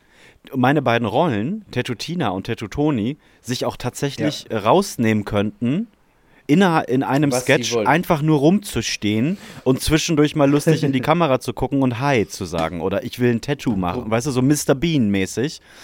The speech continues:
Speaker 2: Mhm.
Speaker 1: W-, w-,
Speaker 2: Probier das doch morgen mal.
Speaker 1: Oh, das
Speaker 2: Wie viel
Speaker 1: will ich
Speaker 2: Zeit du
Speaker 1: eigentlich nicht.
Speaker 2: sparen könntest.
Speaker 1: Das will ich eigentlich nicht. Vielleicht mache ich das irgendwann, wenn ich gar keine Ideen mehr habe. Dann mache ich komplett ausschlachten mäßig.
Speaker 2: Mhm.
Speaker 1: Aber da bin ich noch, oh,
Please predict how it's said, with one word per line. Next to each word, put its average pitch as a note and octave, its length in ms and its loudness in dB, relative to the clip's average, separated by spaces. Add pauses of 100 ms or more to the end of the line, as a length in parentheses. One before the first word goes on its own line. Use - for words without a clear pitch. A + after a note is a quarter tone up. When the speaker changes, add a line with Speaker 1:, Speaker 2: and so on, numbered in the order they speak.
(200)
Speaker 2:
Mhm. B2+ 340 -2
Speaker 1:
W-, C3 120 -6
w-, A2 180 -12
Speaker 2:
Probier D3 260 -2
das - 120 0
doch A#2 120 -2
morgen A2 260 -2
mal. G2+ 200 -6 (1300)
Speaker 1:
Oh, - 60 -6 (140)
das A2+ 100 -6
Speaker 2:
Wie C3+ 40 -4
viel - 200 -2
Speaker 1:
will B2+ 60 0
ich A#2+ 60 2
Speaker 2:
Zeit F#3+ 100 -4
du G#2+ 40 2
Speaker 1:
eigentlich G#2+ 140 -4
nicht. E3 100 -8
Speaker 2:
sparen A2+ 340 -2
könntest. G#2 580 -8 (220)
Speaker 1:
Das G2 200 -12
will A#2 140 -6
ich - 160 -8
eigentlich G#2 460 -8
nicht. G2 180 -6
Vielleicht A#2+ 220 -2
mache C#3 160 0
ich D3 80 -8
das A2+ 140 -4
irgendwann, C3+ 560 0
wenn G#2+ 100 -2
ich G#2 100 -8
gar A#2+ 140 0
keine A2+ 240 -2
Ideen A2 360 -2
mehr F#2 100 -4
habe. F#2+ 100 -2
Dann A2 140 0
mache A2+ 120 0
ich - 80 -10
komplett A2 480 -2
ausschlachten E2 800 -6 (140)
mäßig. - 580 -10 (160)
Speaker 2:
Mhm. A#2+ 280 -6 (240)
Speaker 1:
Aber G2+ 220 -4
da G#2+ 120 -2
bin G#2 200 -4
ich G2 260 -6 (120)
noch, B2 460 0 (600)
oh, - 140 -2